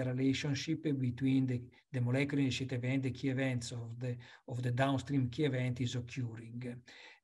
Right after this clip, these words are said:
And, uh, in bracket here, you have the outcome of the expert knowledge elicitation for what is concerning the hazard characterization. What we have here in red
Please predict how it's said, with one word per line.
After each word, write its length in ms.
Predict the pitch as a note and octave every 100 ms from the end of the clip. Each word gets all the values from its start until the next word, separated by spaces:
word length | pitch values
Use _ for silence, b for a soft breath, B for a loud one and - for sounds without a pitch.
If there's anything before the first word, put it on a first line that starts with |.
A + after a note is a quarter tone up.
| -
And, 360 | D3 C#3 D3 D#3
uh, 40 |
in 380 | E3+ E3+ C#3 C3+
bracket 560 | C3+ C3+ B2+ D#3 - -
here, 400 | C#3 C3+ D3 D3+
you 140 | C#3 C3+
have 280 | C3+ B2+ B2+
the 220 | B2 B2
outcome 640 | C3+ C#3 C#3+ - B2 A#2+ -
of 180 | B2 B2
the 160 | -
expert 320 | C#3+ - B2
knowledge 320 | C3 C#3 C#3 A#2+
elicitation 840 | A#2+ - E3+ D3+ B2+ - C#3 C3+ C#3+ B B B B
for 200 | - C#3
what 260 | C3+ C3+ C#3
is 180 | C3 -
concerning 920 | D3 C#3+ - B2+ B2 B2+ C3 C3 B2+ -
the 120 | C#3
hazard 440 | G#2+ C3+ B2+ B2+ -
characterization. 920 | A#2+ G#2+ - B2 A#2+ A#2+ - - C3+ B2 - B B B B
What 260 | D#3+ F3 F3
we 160 | D#3+
have 160 | D#3 C#3
here 580 | B2+ D3 C#3+ C3 B2 B2 - _ -
in 160 | C#3+ B2+
red 560 | B2 C3 C#3+ D3+ E3+